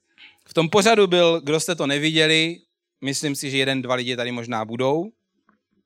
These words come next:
V tom pořadu byl přehnaně, přehnaně divnej člověk, který měl doma slepici, spal v rakvi, měl nemoc zvanou Tourettův syndrom, kdy člověk sebou nekontrolovaně trhá,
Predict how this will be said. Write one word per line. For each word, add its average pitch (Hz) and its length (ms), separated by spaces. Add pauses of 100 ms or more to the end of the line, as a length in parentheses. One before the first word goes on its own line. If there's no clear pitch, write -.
(520)
V - 40
tom 156 140
pořadu 208 320
byl 196 160
přehnaně, 180 640
přehnaně 165 440
divnej 151 360
člověk, 127 480 (400)
který 151 220
měl 165 160
doma 170 180
slepici, 156 540
spal 120 260
v 110 100
rakvi, 160 440
měl 135 220
nemoc 147 240
zvanou 135 300
Tourettův 160 480
syndrom, 165 600
kdy 135 160
člověk 135 300
sebou 139 260
nekontrolovaně 135 680
trhá, 143 560